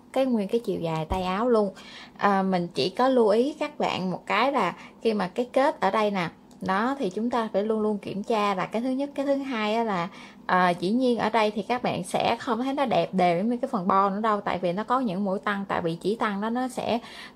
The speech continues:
có cái sự nhấn, nhấn tăng mũi, ờ, cái mũi, do cái mũi chéo chúng ta M một N và M một R đó, thì chúng ta sẽ thấy được cái sự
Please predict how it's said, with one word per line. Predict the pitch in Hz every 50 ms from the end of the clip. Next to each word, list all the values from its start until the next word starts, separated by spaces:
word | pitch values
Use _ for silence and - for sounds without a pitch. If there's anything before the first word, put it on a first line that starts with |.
| -
có | - 202 208 226 254 277 277
cái | 277 - 285 285
sự | 285 - - - - 185 190 196 196 185 190
nhấn, | 190 202 226 247 294 330 330 330 349 349 339 - - - -
nhấn | - 247 247 285 320
tăng | - 262 220 214
mũi, | 196 170 - - 226 262 285 - - - - -
ờ, | - - 208
cái | 208 277 247
mũi, | 196 - -
do | 208 214
cái | 208 - 262 247
mũi | 190 170 202
chéo | 196 233 226 226 247 285 320 320
chúng | - 269 269 277
ta | 269 233 214 - -
M | 208 202 185 180 175 175 175
một | 170 160 - -
N | 202 190 190 175 165
và | - 185 190 180
M | 190 196 185 165 165 170
một | 170 175 - - -
R | 190 202 208 190 190 180 175 165 170 - - - - - - -
đó, | 220 226 247 254 254
thì | 247 170 165
chúng | - - 226 240 285
ta | - - 233 214 208 208
sẽ | - 180 165 185
thấy | - - 214 220 233 277 302
được | 294 226 170 - -
cái | - -
sự | - 175